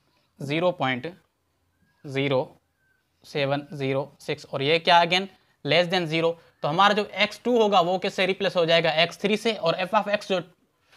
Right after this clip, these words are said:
f of एक्स टू मीन्स जो फंक्शन था वो किससे रिप्लेस हो जाएगा, f of एक्स थ्री से,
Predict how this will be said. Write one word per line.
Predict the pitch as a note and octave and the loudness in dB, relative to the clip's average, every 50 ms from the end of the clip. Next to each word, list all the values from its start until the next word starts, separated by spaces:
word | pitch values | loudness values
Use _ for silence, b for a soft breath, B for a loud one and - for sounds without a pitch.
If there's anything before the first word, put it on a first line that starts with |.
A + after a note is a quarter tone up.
| b b | b b
f | D3+ F3 - | -4 0 2
of | A3 G3+ G3+ | 2 2 2
एक्स | G3+ G3+ - - | -2 -4 -4 -6
टू | G3 E3+ | -6 -4
मीन्स | E3+ F#3 F3 - | -4 -4 -4 -4
जो | E3+ D#3 | -6 -2
फंक्शन | - F#3+ G3+ G3 - G#3+ G3+ F3+ | -2 -2 0 0 -2 -4 -4 -2
था | - G3+ E3+ F3+ F#3 B B B B B B | 2 2 4 4 2 B B B B B B
वो | E3 F3 F3+ | 0 0 2
किससे | - G#3+ G3+ - G3 | 2 0 0 2 2
रिप्लेस | F#3+ F#3+ F#3+ F#3+ F3+ | 2 0 0 -2 -2
हो | E3+ D#3+ | 0 0
जाएगा, | D#3 D#3 D#3+ D#3+ F3 E3+ F#3+ | 0 0 0 0 0 -2 -4
f | F#3+ - F#3+ | -2 0 0
of | E3 D#3 | 0 0
एक्स | D3+ D3+ - - | -2 -4 -6 -4
थ्री | F3 D#3+ | -4 -4
से, | C#3+ - B2 A#2 | -4 -6 -10 -14